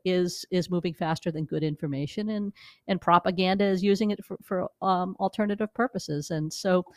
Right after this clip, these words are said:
um, like I said, is I have some really deep thoughts about what I thought was gonna be for good that I think has turned for bad, and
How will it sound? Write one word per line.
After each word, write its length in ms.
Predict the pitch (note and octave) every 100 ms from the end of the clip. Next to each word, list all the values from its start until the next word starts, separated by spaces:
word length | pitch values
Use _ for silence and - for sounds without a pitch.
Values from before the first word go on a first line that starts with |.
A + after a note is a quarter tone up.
| - - _ -
um, 340 | F#3 F3+ F3 E3 _ _ _ -
like 140 | G3+
I 40 | G3+
said, 200 | B3+ G#3
is 180 | F3 -
I 220 | F#3 G#3
have 260 | G3 A3 G3
some 240 | - F3+
really 260 | E3+ F#3 F3+
deep 220 | F#3 F3
thoughts 340 | - F3+ F#3 F#3
about 340 | E3+ D#3+ D#3 -
what 200 | F3+ F3
I 80 |
thought 240 | E3+ F3 -
was 120 | F3+
gonna 160 | F3+ D#3+
be 140 | E3
for 160 | - D#3
good 340 | E3+ E3+ F3
that 120 | D#3+
I 100 | D#3
think 240 | D#3 E3+ D#3
has 180 | D#3+ -
turned 260 | F3 D#3
for 120 | - D#3
bad, 420 | D#3 D#3 G#3 C4 - - - _ _ F#3
and 440 | F3+ F3+ F3+